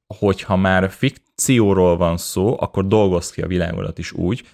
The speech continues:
hogy ne csak a közepébe csöppenjünk bele. Tehát én nagyon vártam volna,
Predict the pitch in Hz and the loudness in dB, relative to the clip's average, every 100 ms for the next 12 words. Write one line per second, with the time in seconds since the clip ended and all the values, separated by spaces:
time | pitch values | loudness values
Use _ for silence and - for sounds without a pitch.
0 | _ 90 95 95 85 87 - 80 - 117 | _ 0 0 0 -4 -2 -2 -2 -4 -6
1 | - - - - - - - - - _ | -6 -8 -10 -10 -10 -10 -10 -10 -12 _
2 | _ _ - 95 - 113 135 - 110 120 | _ _ -2 0 -2 -2 -2 0 2 4
3 | 104 98 98 98 85 87 92 110 117 117 | 2 4 2 0 -4 -2 0 0 2 0
4 | 113 | 0